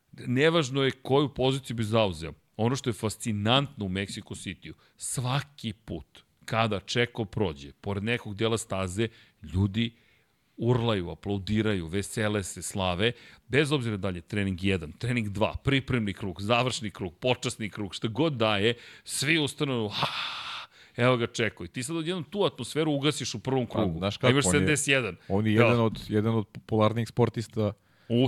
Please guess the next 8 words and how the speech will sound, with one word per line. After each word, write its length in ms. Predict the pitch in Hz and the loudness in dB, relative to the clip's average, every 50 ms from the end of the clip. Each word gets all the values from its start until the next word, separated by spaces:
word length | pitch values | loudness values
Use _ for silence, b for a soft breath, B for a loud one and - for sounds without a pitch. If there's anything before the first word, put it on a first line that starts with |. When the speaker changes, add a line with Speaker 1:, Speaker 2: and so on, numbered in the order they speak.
| 131 - | 2 2
Speaker 1:
Meksiku. 320 | 127 120 117 - - 120 | 2 2 2 2 2 4
Speaker 2:
u 60 | 113 113 | 6 6
Meksiku. 380 | 113 107 101 - - 107 - | 6 6 4 2 -6 -6 -2
Speaker 1:
Tako 280 | 98 95 95 - - 107 | 0 0 0 2 0 0
je. 60 | 92 | 0
Speaker 2:
Definitivno, 680 | 92 98 101 95 - 110 101 95 - - 110 98 87 69 | 2 2 0 2 2 0 0 0 0 0 0 0 0 -2
tako 340 | - - - - - - 82 | -6 -8 -10 -10 -6 -4 -2
da 300 | 80 80 78 80 80 | -2 0 0 0 -2